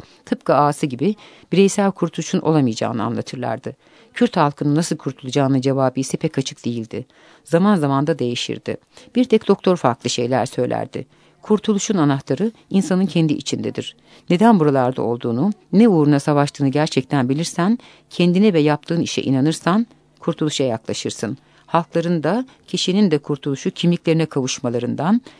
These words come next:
aidiyetlerini gururla, güvenle kabullenmelerinden geçer. Onun söyledikleri belli ki önemli sözlerdi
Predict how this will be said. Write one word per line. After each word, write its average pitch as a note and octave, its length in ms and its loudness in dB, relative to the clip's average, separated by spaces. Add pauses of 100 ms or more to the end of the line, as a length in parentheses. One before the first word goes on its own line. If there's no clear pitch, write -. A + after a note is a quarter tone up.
(140)
aidiyetlerini D3 840 0 (260)
gururla, F#3+ 580 0 (100)
güvenle E3+ 400 4
kabullenmelerinden B2+ 920 2
geçer. - 400 -6 (540)
Onun G#3 160 6
söyledikleri D3 580 2
belli F3+ 200 0
ki - 140 -2
önemli C3+ 280 2
sözlerdi B2 600 -4